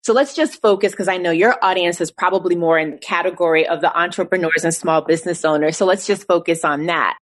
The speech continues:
They're probably struggling, I should say, with living a business owner's version of paycheck to paycheck. They might be struggling with, they're really, really good and they are an expert in their particular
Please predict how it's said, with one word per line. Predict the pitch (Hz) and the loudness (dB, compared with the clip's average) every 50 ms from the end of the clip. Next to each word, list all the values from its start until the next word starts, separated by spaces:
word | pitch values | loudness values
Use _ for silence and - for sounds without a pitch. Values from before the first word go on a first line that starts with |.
| _ _ _ _ _ _ _ _ - | _ _ _ _ _ _ _ _ 0
They're | 190 180 170 170 | 2 2 2 0
probably | 170 - 247 247 247 233 208 | 0 0 0 2 2 0 -2
struggling, | - - 233 240 233 214 190 165 | 0 0 0 0 0 0 -2 -2
I | 147 | -2
should | 156 - - 175 165 - | -2 -2 -2 -2 -4 -2
say, | - 175 151 151 151 151 151 - _ _ _ _ _ _ | -2 0 2 2 2 0 -2 -4 _ _ _ _ _ _
with | - 190 196 185 175 165 160 165 165 - _ _ _ _ - | -2 0 2 4 4 2 2 0 -2 -8 _ _ _ _ -6
living | 208 202 220 220 208 214 196 196 185 - | 0 0 0 2 2 0 -2 -2 -4 -2
a | - 180 175 | -2 -2 -2
business | 165 156 202 202 196 202 196 196 196 | -2 -2 -2 -2 0 -2 -2 -2 0
owner's | 175 175 170 170 170 - | 0 0 0 0 -2 -2
version | - 165 160 165 175 175 170 170 170 - - | 0 2 2 2 2 0 -4 -6 -6 -4 -2
of | 170 156 156 - | -2 -2 -2 -2
paycheck | - 185 165 160 - 180 180 - | -2 -2 -2 -2 -2 -4 -4 -6
to | 220 | -4
paycheck. | - - 139 143 - - 139 180 - _ _ _ _ _ _ _ _ _ _ _ | -4 -4 -4 -2 -2 -2 -2 -2 -4 _ _ _ _ _ _ _ _ _ _ _
They | - 208 202 196 | -2 0 0 0
might | 196 190 180 196 208 202 202 - | 0 0 0 2 0 0 0 -2
be | 202 190 190 | -2 -2 -2
struggling | - - - - 190 180 170 185 175 180 180 175 175 175 156 | -2 -4 -2 -2 0 0 0 0 0 0 0 0 -2 0 0
with, | 170 170 165 165 165 - | 2 2 2 2 0 0
they're | 170 180 175 170 | 0 2 2 2
really, | 165 160 156 156 170 208 233 240 233 214 208 | 0 -4 -8 -6 0 2 2 2 2 0 -4
really | 185 190 185 185 180 175 | 0 2 2 2 2 -2
good | 160 - 165 160 156 165 160 | -2 0 2 2 2 2 0
and | - 165 160 | 0 -2 -2
they | 160 160 - - | -2 -2 0 0
are | 170 160 156 - | 0 0 0 0
an | 170 156 - - | -4 -8 -4 -4
expert | 170 - - - - - - 165 165 165 165 | -4 -4 -4 -8 -6 -2 0 0 0 0 0
in | 180 165 156 143 | -4 -6 -4 -2
their | 147 165 160 165 170 | 0 2 2 2 0
particular | 165 - 196 - 180 170 - - 170 160 151 151 156 151 151 | -2 -6 -6 -6 -6 -4 -2 -2 0 2 2 2 2 2 2